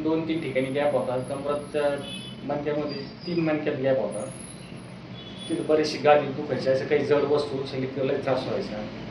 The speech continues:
किंवा आपण मोटरसायकलवर जास्त प्रवास केला, त्रास होत होता. आता भरपूर प्रवास, प-, प्रवास करतो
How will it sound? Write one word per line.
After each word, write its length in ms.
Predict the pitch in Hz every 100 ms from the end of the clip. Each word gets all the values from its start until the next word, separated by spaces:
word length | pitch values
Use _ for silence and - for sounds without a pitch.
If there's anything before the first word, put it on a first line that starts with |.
| - - -
किंवा 140 | 135
आपण 160 | 143 151
मोटरसायकलवर 640 | 156 160 151 156 123 131
जास्त 280 | 135 143 147
प्रवास 340 | - 135 131
केला, 220 | 135 131 131
त्रास 240 | 135 131
होत 160 | 113 110
होता. 280 | 98 107 104 - - - - - - - 143
आता 120 | 156
भरपूर 300 | 135 131 151
प्रवास, 340 | 151 151 147 - - - 151
प-, 400 | 143 131 127 147
प्रवास 380 | 156 156 156
करतो 440 | 156 151 151 147